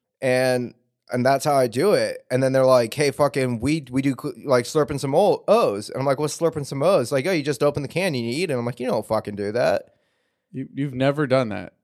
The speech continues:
Speaker 2: I mean, you, I, I've done it both ways.
Speaker 1: You go both ways?
Speaker 2: Yeah, I go both ways.
Speaker 1: Nice.
Speaker 2: Sometimes you're having lunch, you warm it up, enjoy some nice warm SpaghettiOs. I don't really always, like,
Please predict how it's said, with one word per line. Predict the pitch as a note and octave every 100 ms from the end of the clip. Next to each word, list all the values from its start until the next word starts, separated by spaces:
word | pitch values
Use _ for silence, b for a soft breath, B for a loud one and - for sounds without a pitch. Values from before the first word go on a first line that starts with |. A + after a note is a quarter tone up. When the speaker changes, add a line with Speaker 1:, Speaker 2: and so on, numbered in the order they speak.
| C#3
Speaker 2:
I | D#3
mean, | D#3+
you, | D#3+ D3+ D3 -
I, | C3 D#3 D#3 _ _ C3+
I've | B2+
done | F#3
it | F3
both | A3 -
ways. | F2 - - _ _ _ _ _ -
Speaker 1:
You | B2+
go | D3
both | C3+ C#3
ways? | C#3 E3
Speaker 2:
Yeah, | G3 A3+
I | C3
go | G#3+
both | A3 G#2
ways. | A2 G#2+ D#3 F#3+
Speaker 1:
Nice. | F3 G#2+
Speaker 2:
Sometimes | - E3+ F#3 G3 F#3+ F3+
you're | F3+
having | F#3+ F3+
lunch, | C#3+ E3 -
you | C3+ - _
warm | - F#2+ G2+ A#2
it | G#2
up, | C#3 F#3 G#2+
enjoy | G2+ G2+ G#2+
some | A#2 C#3+
nice | G#2 B2 -
warm | A2 C#3+
SpaghettiOs. | - D3+ F#3+ C3 G2+
I | G2
don't | A2+ F2
really | A2 G#2+ F#2+
always, | G2+ G2+ F#2
like, | F#2